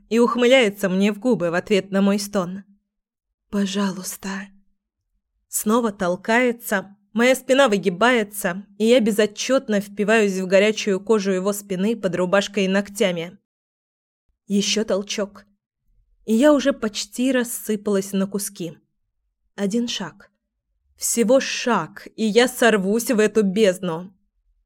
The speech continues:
Шепчу бессвязно. «Да, да». Толчок. «Да, Арман, пожалуйста».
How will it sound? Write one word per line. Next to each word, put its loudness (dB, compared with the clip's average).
Шепчу -4
бессвязно. -6
«Да, -6
да». -2
Толчок. -4
«Да, 0
Арман, -4
пожалуйста». -2